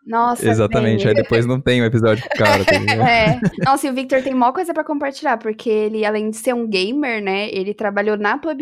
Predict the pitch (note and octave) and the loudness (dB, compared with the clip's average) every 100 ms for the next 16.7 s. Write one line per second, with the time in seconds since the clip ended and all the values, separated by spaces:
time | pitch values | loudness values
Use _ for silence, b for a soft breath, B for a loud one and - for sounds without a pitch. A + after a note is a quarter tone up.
0 | C4 G#3+ G#3 B3 D#4 A#3+ G#3+ G#3+ A#3 A#3+ | -6 -4 -6 -4 -4 -4 -2 -2 -2 -4
1 | A3+ A3 A3 A3 A3+ D4 C4 G#3+ A3+ B3 | -2 -2 -2 -4 -4 -4 -4 -4 -6 -8
2 | A3 A#3 A3 A3+ A#3 A3 A3 G#3+ F2+ F#2 | -10 -12 -12 -14 -18 -16 -8 -4 -4 -4
3 | F2 - E2+ E2+ G#2 F#2 F2 F2 A3+ A3 | -8 -4 -4 -4 -4 -2 -2 -4 -8 -10
4 | A3 A3 A3 G#3+ - - E3 F3 - A3 | -16 -18 -16 -18 -14 -10 -8 -10 -12 -6
5 | B3 B3+ A#3 G#3+ G#3+ - A3 G#3 F#3+ E3 | -4 -2 -2 -2 -4 -8 -10 -8 -8 -8
6 | E3+ E3 _ _ C3 D#3+ D#3+ A#2+ B2 C3+ | -10 -14 _ _ 0 0 2 4 4 2
7 | D#3+ A#2+ G2 A2 D3+ G#2+ F#2+ - _ G2+ | 0 2 4 4 4 4 0 -4 _ -2
8 | G#2 - F2+ G#2 A2 - C3+ D3+ G2+ G#2 | -2 -2 0 2 0 0 -2 0 0 0
9 | G#2 G#2+ F#2+ G2 - - - - - G2 | 0 0 0 -2 -4 -12 -12 -4 2 4
10 | F#2+ F#2+ F#2+ F#2+ G2 G#2+ b b b - | 4 4 2 0 -2 -6 b b b -2
11 | G#2 A2+ C3+ G2+ G#2+ B2 G2+ A2+ C3+ D#3 | 0 0 0 2 4 4 4 2 0 -2
12 | C#3+ C3+ A#2+ A#2+ A#2+ A#2+ - A#2 C3+ D#3+ | 0 2 2 2 0 -2 -4 -2 0 0
13 | D#3+ F3 - A#2+ A2 G2+ G2 A2 A2+ C#3 | -2 -4 0 2 2 0 -2 -2 -2 -4
14 | C3 B2+ A#2+ B2 B2 B2 A2 G2 F2+ F#2+ | -4 -2 0 0 -2 -2 -2 -2 0 0
15 | B2+ G2 F#2 G2+ G#2 F#2+ - - F#2 F#2+ | 2 0 0 0 0 -2 -6 -4 0 2
16 | G2+ F#2 - G2 F2+ E2 | 0 -2 -4 -2 0 0